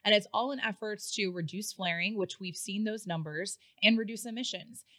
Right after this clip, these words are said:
And, um, we encourage you to check out more on the Texas Methane and Flaring Coalition website. Um, but we also have national organizations like the Environmental Partnership that our members are a part of.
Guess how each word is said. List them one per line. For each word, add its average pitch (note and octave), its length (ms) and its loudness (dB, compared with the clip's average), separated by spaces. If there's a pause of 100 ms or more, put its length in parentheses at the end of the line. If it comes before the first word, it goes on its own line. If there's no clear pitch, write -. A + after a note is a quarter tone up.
And, G3 340 8
um, F3+ 320 -2
we G3 120 -2
encourage G3+ 340 0
you G#3 140 0
to D#3 40 -6
check F#3+ 180 0
out F3+ 120 -2
more F3+ 240 -6
on G#3 60 -6
the E3+ 80 -6
Texas F3 320 -16
Methane F3 300 -6
and D#3+ 100 -10
Flaring F3+ 260 -10
Coalition E3 500 -12
website. F#3 500 -4 (300)
Um, G3+ 160 6
but G#3 100 4
we D4 100 4
also E4+ 240 2
have B3+ 180 -6
national A3+ 800 -2
organizations F3+ 720 -4
like F3+ 120 -2
the G3 60 -6
Environmental F#3 400 -8
Partnership G#3 640 -8
that F3 100 -4
our F3 80 -10
members D#3+ 400 -10
are D#3+ 200 -8
a D#3 40 -10
part D3+ 240 -12
of. D#3+ 240 -8